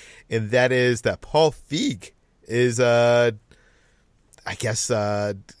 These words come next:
entering the dark universe <laughs> or the, the, the world of Universal Monsters.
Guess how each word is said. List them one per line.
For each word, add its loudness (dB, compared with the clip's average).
entering -2
the 0
dark 0
universe -2
<laughs> -20
or -2
the, -6
the, 0
the 0
world 2
of 0
Universal -2
Monsters. 0